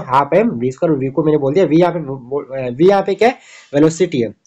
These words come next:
जो emitted electron, ejected electron की velocity है, जो इलेक्ट्रॉन निकला उसकी velocity होगी, maximum velocity। तो यहाँ पे, तो ये diagram समझा दिया भाई, थोड़ा डायग्राम से feel आ जाए थोड़ा सा।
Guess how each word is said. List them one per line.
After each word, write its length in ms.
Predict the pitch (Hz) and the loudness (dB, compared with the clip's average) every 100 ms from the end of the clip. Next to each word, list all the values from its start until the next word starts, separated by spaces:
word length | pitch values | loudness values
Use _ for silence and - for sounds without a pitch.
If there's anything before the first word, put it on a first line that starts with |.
| _ | _
जो 100 | 123 | -4
emitted 400 | 143 147 151 170 | -2 0 2 0
electron, 340 | 151 139 - 151 | 0 -4 -2 -2
ejected 380 | 151 147 170 151 | 0 -2 -2 -2
electron 280 | 135 147 143 | -4 -6 -2
की 100 | 180 | 0
velocity 340 | 131 123 131 | 2 0 -4
है, 240 | 120 113 117 | -6 -6 -2
जो 80 | |
इलेक्ट्रॉन 300 | 139 147 165 | 0 2 2
निकला 240 | 185 185 196 | 0 2 2
उसकी 200 | 185 196 | 2 2
velocity 380 | 135 123 131 120 | 2 0 -4 -6
होगी, 140 | 107 107 - | -6 -12 -8
maximum 300 | 135 131 143 139 - - | -6 -2 -2 -4 -12 -10
velocity। 420 | 123 110 - _ _ _ _ _ _ _ _ - | -8 -8 -12 _ _ _ _ _ _ _ _ 0
तो 40 | |
यहाँ 280 | 170 165 185 | 2 4 0
पे, 60 | 196 | -4
तो 640 | 202 _ _ _ _ - | -8 _ _ _ _ -4
ये 180 | 143 165 | 4 4
diagram 480 | 156 147 147 170 180 | 6 6 6 4 2
समझा 300 | 165 - 165 | -6 0 2
दिया 160 | 190 208 | 4 4
भाई, 140 | 185 | 2
थोड़ा 240 | 170 151 160 | 0 -2 -2
डायग्राम 300 | 147 143 151 | 0 2 0
से 140 | 151 165 | -2 -2
feel 200 | 185 180 | 2 4
आ 60 | |
जाए 140 | 160 165 | 4 0
थोड़ा 180 | 160 | -2
सा। 100 | 160 | -6